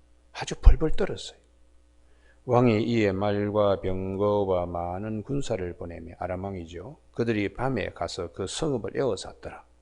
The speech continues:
하나님의 사람의 사환이 일찍 일어나가서 나가보니 군사와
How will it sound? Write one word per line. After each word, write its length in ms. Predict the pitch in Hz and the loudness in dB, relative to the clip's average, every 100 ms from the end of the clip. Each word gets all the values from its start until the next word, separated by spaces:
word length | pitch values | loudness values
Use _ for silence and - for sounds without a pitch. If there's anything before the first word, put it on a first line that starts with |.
| _ _ _ _ _ _ _ _ _ - - - - _ - _ | _ _ _ _ _ _ _ _ _ -20 -20 -20 -20 _ -20 _
하나님의 800 | - 165 165 156 151 147 135 123 | -6 0 2 4 2 2 4 2
사람의 1040 | - - 110 107 110 110 110 110 123 151 | 0 -10 -6 -2 0 0 0 0 -2 -4
사환이 440 | - - 95 98 90 | -6 -10 -6 -6 -6
일찍 380 | 113 156 - 101 | -6 -8 -8 -6
일어나가서 1160 | 90 90 92 90 92 95 101 90 - 120 143 | -6 -8 -10 -12 -14 -14 -14 -12 -6 -4 -4
나가보니 640 | - 90 87 87 87 85 85 - | -6 -6 -6 -6 -8 -10 -12 -16
군사와 960 | - 160 151 143 104 92 90 90 92 | -10 -6 -6 -6 -8 -6 -8 -10 -12